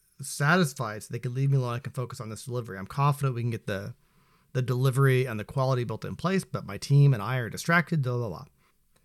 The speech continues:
All kinds of notes go with that. And then the lazy question, "How can I help?" And there might be even a flippant answer like, "Well, you can go tell Team X to F off,"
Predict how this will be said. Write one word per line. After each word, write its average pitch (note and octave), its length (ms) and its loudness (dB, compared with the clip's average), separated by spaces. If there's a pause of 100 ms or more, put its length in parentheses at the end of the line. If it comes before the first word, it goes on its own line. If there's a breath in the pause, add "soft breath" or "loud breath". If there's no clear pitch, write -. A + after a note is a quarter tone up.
(380)
All E3+ 160 2
kinds F#3 280 4
of D#3+ 60 0
notes E3 180 2
go D#3 120 0
with D3 140 2
that. C#3 280 -2 (520)
And D3+ 180 2
then D3 440 4 (800)
the C#3+ 160 6
lazy C3 240 4
question, C3+ 380 -2 (140)
"How G3+ 140 6
can G3 140 6
I F#3 80 12
help?" E3 260 10 (1700)
And C#3+ 140 8
there D3+ 80 12
might D#3+ 160 10
be F3 140 10
even D3+ 180 10
a C#3 40 8
flippant D#3 320 6
answer B2 340 -4
like, A2+ 280 -4
"Well, D#3+ 400 6 (100)
you C3+ 120 2
can B2+ 160 4
go C#3+ 400 6 (180)
tell D3+ 280 6
Team C#3+ 320 6
X D3 240 4
to G#2+ 220 -4 (220)
F D3 240 4
off," D#3 400 4